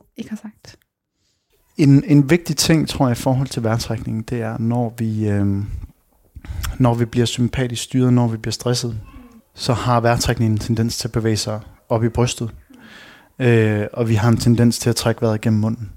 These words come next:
Speaker 2: Og det, tilbage til urtiden, så var det den måde, man ligesom skulle generere hurtig energi på og, og få, få blodet ud til de store muskelgrupper.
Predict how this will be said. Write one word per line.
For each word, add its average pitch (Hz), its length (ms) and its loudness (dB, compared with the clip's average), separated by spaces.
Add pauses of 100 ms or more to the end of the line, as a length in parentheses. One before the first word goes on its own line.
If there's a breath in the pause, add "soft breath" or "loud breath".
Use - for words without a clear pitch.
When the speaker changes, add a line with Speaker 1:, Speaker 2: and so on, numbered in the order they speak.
(720 loud breath)
Speaker 2:
Og 120 240 -4
det, 113 520 4
tilbage 113 340 2
til - 180 -2
urtiden, 117 460 2
så - 140 -2
var 104 100 0
det 107 160 -10
den 113 160 4
måde, 110 260 4
man 110 160 2
ligesom 107 220 0
skulle 110 560 -6
generere 107 500 0
hurtig 117 340 0
energi 107 340 -2
på 113 260 -6
og, 104 360 -6
og 107 140 -8
få, 107 420 -6
få 117 200 -10
blodet 113 420 0
ud 110 120 -4
til 113 180 -6
de 110 60 -2
store 110 240 -2
muskelgrupper. 113 600 -4